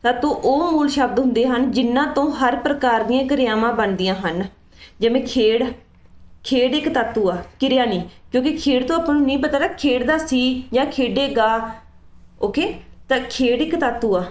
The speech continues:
but ਜੇ ਆਪਾਂ ਕਹਿ ਦਈਏ ਖੇਡਦਾ ਹੈ, ਤਾਂ ਇਹ ਕੀ ਹੈ ਪੁੱਤ?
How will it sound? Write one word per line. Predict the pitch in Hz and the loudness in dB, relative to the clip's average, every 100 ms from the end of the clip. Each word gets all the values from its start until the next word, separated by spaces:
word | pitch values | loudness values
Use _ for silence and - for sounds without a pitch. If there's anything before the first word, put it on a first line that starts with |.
| - - - | -12 -18 -2
but | 220 269 | 0 2
ਜੇ | 269 | 0
ਆਪਾਂ | 254 262 | 0 0
ਕਹਿ | 240 | 0
ਦਈਏ | 269 277 | -2 -4
ਖੇਡਦਾ | - 247 254 208 214 190 185 - - - - - - - - - - - - | -2 0 0 0 2 2 0 -4 -14 -20 -20 -20 -18 -16 -16 -18 -20 -14 -2
ਹੈ, | 214 165 - - - - - - | 0 0 -2 -12 -20 -20 -20 -4
ਤਾਂ | 240 | -2
ਇਹ | 214 254 262 | 0 0 0
ਕੀ | 254 | 0
ਹੈ | 285 | 0
ਪੁੱਤ? | 262 | 0